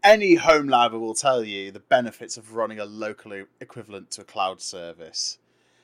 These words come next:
usually to justify why they have so many servers. Not saying I do, but yeah. Um, time and time again, they're being proven right. You can't rely on these services to be around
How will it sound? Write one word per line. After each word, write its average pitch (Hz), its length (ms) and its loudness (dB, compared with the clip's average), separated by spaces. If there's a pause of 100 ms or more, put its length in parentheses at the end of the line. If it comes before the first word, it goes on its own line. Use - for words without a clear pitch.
(220)
usually 165 460 -4
to 131 100 -18
justify 120 540 -2
why 101 160 -6
they 92 80 -12
have 92 180 -18
so - 80 -20
many 85 160 -20
servers. - 540 -14 (1600)
Not 101 180 -14
saying 95 320 -4
I 90 80 -14
do, 139 300 -14
but - 100 -20 (640)
yeah. 127 180 -14 (520)
Um, 113 400 -2 (960)
time 196 400 4
and 196 160 -12
time 220 480 0
again, 156 400 -2
they're 101 140 -8
being 104 240 -12
proven 165 420 -4
right. 98 320 -2 (220)
You 120 160 -16
can't 170 360 -2
rely 143 280 -2
on 117 80 -6
these 127 200 -10
services 110 460 -8
to - 120 -20
be 95 180 -12
around 87 380 -14